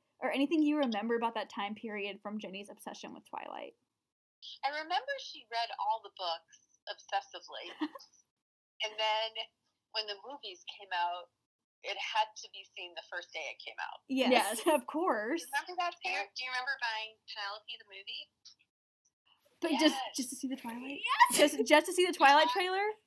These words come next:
Speaker 2: Yeah, you were coming back from W D W, and we bought, or she bought Penelope the D V D 'cause there's a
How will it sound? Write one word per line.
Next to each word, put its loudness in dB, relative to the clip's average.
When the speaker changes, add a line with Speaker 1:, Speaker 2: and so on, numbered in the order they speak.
Speaker 2:
Yeah, -2
you -14
were -8
coming -12
back -4
from -20
W -10
D -12
W, -10
and -8
we -10
bought, 0
or 6
she -6
bought -2
Penelope -12
the -16
D -14
V -16
D -12
'cause -20
there's -10
a -20